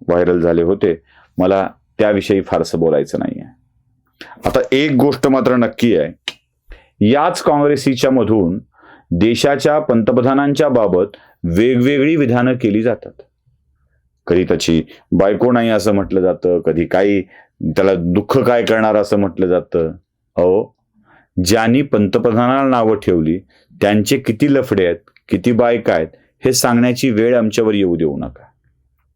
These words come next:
विनंती फक्त इतकीच आहे, तुमच्या राजकीय टीका ज्या चालायच्या त्या चालू द्या, राष्ट्रीय स्वयंसेवक संघाला उगाचच लक्ष करत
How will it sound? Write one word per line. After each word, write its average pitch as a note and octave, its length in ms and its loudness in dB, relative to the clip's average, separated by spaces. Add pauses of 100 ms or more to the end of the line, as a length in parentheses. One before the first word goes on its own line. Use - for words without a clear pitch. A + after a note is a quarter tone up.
(280)
विनंती G2 320 0
फक्त - 260 -4
इतकीच C3 420 -2
आहे, E2+ 120 0 (840)
तुमच्या A2+ 280 0
राजकीय B2 640 0
टीका A2 440 0 (280)
ज्या G#2+ 120 2
चालायच्या G#2+ 560 0
त्या A#2 260 -4
चालू G2+ 280 0
द्या, F2+ 220 0 (600)
राष्ट्रीय A2+ 600 0
स्वयंसेवक C3 600 0
संघाला F#2+ 580 0 (440)
उगाचच C3+ 640 0
लक्ष C3+ 320 0
करत F2+ 340 0